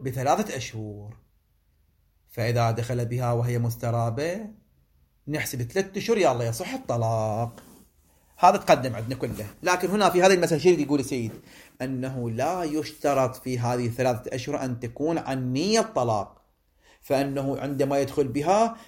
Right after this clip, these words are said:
الآن راح ينوي عند الدخول بها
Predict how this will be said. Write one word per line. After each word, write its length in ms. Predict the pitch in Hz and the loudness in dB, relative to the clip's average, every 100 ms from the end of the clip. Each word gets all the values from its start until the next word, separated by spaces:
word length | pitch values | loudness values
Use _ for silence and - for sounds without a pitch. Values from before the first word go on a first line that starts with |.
| _ | _
الآن 400 | 147 143 175 190 | -4 -2 0 0
راح 220 | 156 143 139 | 2 0 0
ينوي 680 | 160 202 175 147 151 175 - _ - | 0 2 2 2 0 -2 -8 _ -4
عند 240 | 202 190 | 0 4
الدخول 400 | 151 131 131 143 | 2 2 -2 0
بها 460 | 123 131 135 147 | 0 -2 0 0